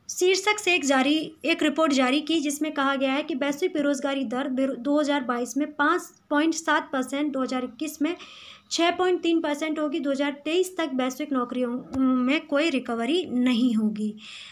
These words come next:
आईएलओ की बात करें अगर, इंडियन लेबर, अ, सॉरी, इंटरनेशनल लेबर ऑर्गेनाइजेशन की बात करें तो इसके महानिदेशक गाय राइडर हैं, मुख्यालय जेनेवा स्विट्जरलैंड में है। अगला क्वेश्चन है,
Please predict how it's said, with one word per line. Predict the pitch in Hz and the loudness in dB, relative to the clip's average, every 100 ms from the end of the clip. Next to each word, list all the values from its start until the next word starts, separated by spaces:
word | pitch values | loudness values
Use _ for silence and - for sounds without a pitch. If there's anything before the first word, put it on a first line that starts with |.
| - | -8
आईएलओ | 269 302 320 330 381 | 0 2 4 4 2
की | 381 | 2
बात | 349 285 285 | 2 2 0
करें | 277 277 269 | -2 -2 -2
अगर, | 254 339 | 0 -2
इंडियन | 330 277 277 | 0 2 2
लेबर, | 277 262 269 | 2 0 0
अ, | 262 - _ | -4 -8 _
सॉरी, | 269 247 226 277 254 | -4 -2 -2 -2 0
इंटरनेशनल | 285 285 302 320 - 359 | 2 2 4 2 2 2
लेबर | 320 294 302 | 2 2 2
ऑर्गेनाइजेशन | 285 269 277 269 277 285 339 | 2 2 2 0 0 -2 -2
की | 330 | -2
बात | 285 262 262 | -2 -2 -2
करें | 302 | -2
तो | 302 | -2
इसके | 285 330 320 170 | -6 -4 -4 0
महानिदेशक | 262 262 277 285 269 269 302 359 - - - - - | 2 2 2 2 2 0 -2 -6 -8 -20 -20 -20 -8
गाय | 254 277 269 | -2 2 2
राइडर | 254 247 254 349 | 2 0 0 0
हैं, | 320 | 0
मुख्यालय | 349 294 262 247 269 | 0 -2 -4 -2 -2
जेनेवा | 247 226 226 226 285 | -2 -4 -6 -4 -4
स्विट्जरलैंड | 285 233 220 285 302 226 214 208 | -4 -6 -4 -4 -2 -2 0 2
में | 214 | 0
है। | 214 220 214 - - - - - - - - | 0 -2 -4 -6 -14 -16 -14 -14 -16 -12 -4
अगला | 320 392 | 2 4
क्वेश्चन | 415 392 392 381 | 4 2 2 2
है, | 320 311 349 | 4 2 2